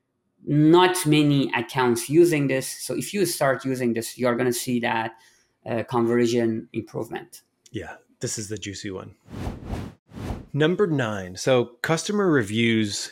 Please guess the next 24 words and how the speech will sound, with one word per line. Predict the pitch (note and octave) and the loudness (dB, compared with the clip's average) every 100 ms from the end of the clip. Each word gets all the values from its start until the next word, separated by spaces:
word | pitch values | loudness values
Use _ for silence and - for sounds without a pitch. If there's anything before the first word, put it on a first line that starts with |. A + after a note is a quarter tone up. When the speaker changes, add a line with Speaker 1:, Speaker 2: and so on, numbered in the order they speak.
| - | -8
Speaker 2:
you | A2+ | -6
know, | F#2+ F2+ | -6 -6
are | G#2+ G#2 G2 | -4 -2 -2
on | G#2+ | -2
the | |
mind | G#2 G#2 G2 G2+ G2+ | -2 -2 -2 -4 -4
of | G2 F#2+ | -4 -6
everyone | F#2 F#2+ G2 F#2+ F#2 F2+ _ G#2 G2 F#2 F#2 | -8 -6 -6 -6 -8 -14 _ -12 -10 -8 -10
selling | - G#2 F#2+ F#2 F#2 - | -8 -6 -4 -6 -8 -12
on | F#2+ F2+ F#2 F#2 _ | -14 -12 -12 -14 _
Amazon. | G#2 G#2 G#2 F#2 F2+ E2+ G#2+ _ - - - - | -10 -6 -6 -8 -8 -10 -14 _ -20 -20 -20 -6
Um, | A#2+ B2 B2 A#2+ A#2+ - _ _ _ - - - | 0 2 2 0 -4 -10 _ _ _ -18 -16 -12
so | - D#3+ | 2 2
talk | D3+ - F3+ | 2 -2 -2
to | A3 | -2
us | G3+ | -4
about | - A#2 A2 | -2 -2 0
how | A2 A2 | -2 -2
this | G#2+ - | -4 -6
is | G#2+ | -6
sort | - G#2+ | -2 -2
of | F#2+ | -4
a | |
f-, | F#2 - | -12 -18